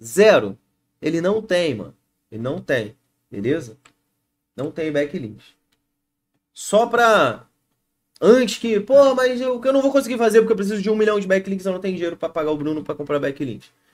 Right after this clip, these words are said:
Não é isso, irmão. É porque essa desculpa já tá no Manual do Cagalhão. Então aqui, ó, o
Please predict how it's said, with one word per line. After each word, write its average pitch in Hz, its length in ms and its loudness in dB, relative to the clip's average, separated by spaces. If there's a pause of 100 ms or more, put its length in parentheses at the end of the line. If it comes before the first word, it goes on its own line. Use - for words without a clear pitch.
(160)
Não 269 300 6
é 254 100 10
isso, 226 300 4
irmão. 143 460 0
É 190 100 4
porque 220 200 0
essa 220 180 0
desculpa 202 320 -8
já 202 100 -6
tá 202 100 -2
no 202 60 -4
Manual 196 280 0
do 196 60 -8
Cagalhão. 190 400 -2 (600)
Então 226 260 2
aqui, 240 340 0
ó, 151 160 6
o - 40 -20